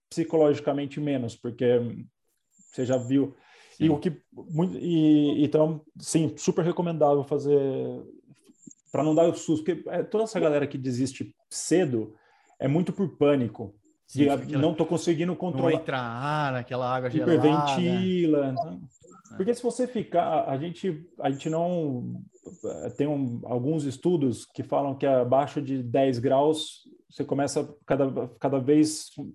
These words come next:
Speaker 1: você pode ficar menos tempo na água.
Speaker 2: Uhum.
Speaker 1: A gente não, então, se, se o dia a água tá dez graus, a gente diminui a natação. A gente não tem nenhum compromisso com a distância. A gente tem
Speaker 2: Entendi.
Speaker 1: compromisso com a boa experiência.
Speaker 2: Entendi.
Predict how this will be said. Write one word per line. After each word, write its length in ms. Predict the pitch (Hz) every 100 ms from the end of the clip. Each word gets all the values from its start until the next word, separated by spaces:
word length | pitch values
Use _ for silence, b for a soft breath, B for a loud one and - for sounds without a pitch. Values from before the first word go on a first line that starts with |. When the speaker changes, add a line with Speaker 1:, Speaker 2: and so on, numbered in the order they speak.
| _
Speaker 1:
você 100 | -
pode 160 | - -
ficar 140 | 143
menos 400 | 135 151 170 -
tempo 380 | - 147 156 147
na 140 | 151 131
água. 340 | 98 - - _ 113
Speaker 2:
Uhum. 480 | 113 113 113 135 135
Speaker 1:
A 40 |
gente 160 | 135 143
não, 240 | 180 139 -
então, 280 | - 120 95
se, 380 | - 131 -
se 140 | 120 135
o 40 |
dia 160 | 120 180
a 80 | 151
água 140 | 131
tá 100 | 127
dez 280 | 120 123 113
graus, 580 | 113 131 160 110 - _ _ -
a 60 | 113
gente 140 | 120
diminui 320 | 147 185 156
a 40 | 113
natação. 500 | 101 104 - 101 -
A 40 |
gente 100 | 107
não 60 | 123
tem 120 | 143
nenhum 180 | 156 175
compromisso 600 | 180 156 147 139 131 -
com 60 | 123
a 20 |
distância. 500 | 117 113 104 101 -
A 40 | 101
gente 100 | 110
tem 80 |
Speaker 2:
Entendi. 140 | 113 123
Speaker 1:
compromisso 440 | 131 135 139 185
com 220 | - 170
a 60 | 165
boa 260 | 143 156 165
experiência. 720 | 165 180 175 131 110 - - _ _
Speaker 2:
Entendi. 240 | 98 95